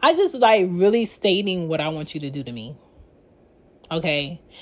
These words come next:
If I give you the directions on how to cook something up, you better follow the motherfucking directions, bitch. Like, I, I don't like phone sex. Um,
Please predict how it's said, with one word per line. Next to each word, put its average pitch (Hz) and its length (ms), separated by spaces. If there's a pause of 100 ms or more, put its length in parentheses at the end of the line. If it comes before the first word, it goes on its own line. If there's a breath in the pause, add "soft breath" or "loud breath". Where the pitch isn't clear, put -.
(140 loud breath)
If 147 120
I 175 180
give 185 280
you 220 120
the 196 80
directions 180 580
on 147 160
how 139 160
to 147 240 (580)
cook - 300
something 208 480 (180)
up, - 320 (540 loud breath)
you 202 160
better 160 280
follow 170 300
the 175 140
motherfucking 160 560
directions, 127 640 (180)
bitch. - 500 (480 loud breath)
Like, 196 460 (1120 loud breath)
I, 277 440 (140)
I 262 160
don't 269 220
like 196 300
phone 240 280
sex. - 640 (580 soft breath)
Um, 143 600